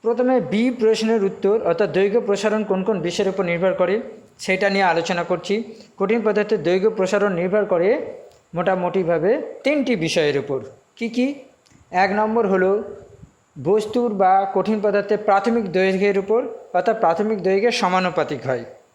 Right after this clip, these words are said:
তো আলোচনাটা প্রথমে দেখো, আমি একটা কঠিন পদার্থের অর্থাৎ লোহার তারের কথা ভাবছি। এই লোহার তারের, আহ, টি ওয়ান উষ্ণতায়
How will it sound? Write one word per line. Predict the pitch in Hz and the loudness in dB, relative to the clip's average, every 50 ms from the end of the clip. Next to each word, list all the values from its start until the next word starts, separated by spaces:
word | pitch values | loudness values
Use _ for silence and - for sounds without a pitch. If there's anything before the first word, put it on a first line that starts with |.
| _ _ _ _ _ _ _ _ _ _ _ | _ _ _ _ _ _ _ _ _ _ _
তো | 185 180 180 180 175 165 - - - - | -2 0 2 2 0 0 -2 -6 -10 -10
আলোচনাটা | - - 180 190 208 208 208 226 226 220 214 190 160 160 180 220 247 - - - - - _ _ _ _ _ _ _ _ - - - - _ _ _ _ _ _ _ _ _ _ _ _ _ _ _ _ _ _ _ _ _ _ _ | -2 2 2 4 4 2 0 0 0 0 0 0 0 0 0 0 -2 -6 -12 -16 -20 -20 _ _ _ _ _ _ _ _ -20 -20 -20 -20 _ _ _ _ _ _ _ _ _ _ _ _ _ _ _ _ _ _ _ _ _ _ _
প্রথমে | _ 196 190 233 240 247 | _ -4 -2 0 0 0
দেখো, | 226 214 185 156 190 226 269 294 - - - - - _ | 2 2 2 2 2 0 0 -2 -8 -12 -16 -20 -20 _
আমি | - 180 175 185 208 233 | -4 -2 -2 0 0 2
একটা | 214 165 160 160 - 202 214 254 339 - - - - | 2 2 2 2 2 0 0 0 -2 -4 -10 -6 -4
কঠিন | 175 180 180 214 220 196 | -4 -2 0 -2 0 0
পদার্থের | 202 185 190 185 185 - - 214 240 277 - - - - - | 0 2 2 0 0 0 0 0 0 0 0 -4 -8 -4 -4
অর্থাৎ | 165 170 214 208 | -2 0 0 2
লোহার | 170 165 165 175 190 190 190 - | 2 2 2 2 2 0 2 0
তারের | 165 147 147 151 151 147 | 0 2 2 0 0 -2
কথা | 151 147 160 147 | -2 -2 -2 -2
ভাবছি। | 139 139 131 - - - 123 117 - - _ _ _ _ _ _ | -2 -2 -2 -4 -8 -12 -14 -14 -14 -20 _ _ _ _ _ _
এই | 185 196 220 233 | 0 0 0 2
লোহার | 196 175 180 202 214 208 208 | 2 2 2 2 2 2 2
তারের, | 190 170 170 180 175 180 214 277 311 - - - - _ _ _ | 2 2 2 2 2 0 0 -2 -4 -10 -16 -20 -20 _ _ _
আহ, | 180 165 170 170 170 170 170 - | -2 0 0 0 0 -2 -4 -4
টি | 208 214 226 233 247 254 | -4 -2 0 0 0 0
ওয়ান | 247 190 170 180 190 202 214 214 196 | -2 -2 0 0 0 0 0 0 -2
উষ্ণতায় | 180 175 180 - - 220 214 - 180 143 117 | -4 -4 -4 -2 -2 -2 0 2 0 0 0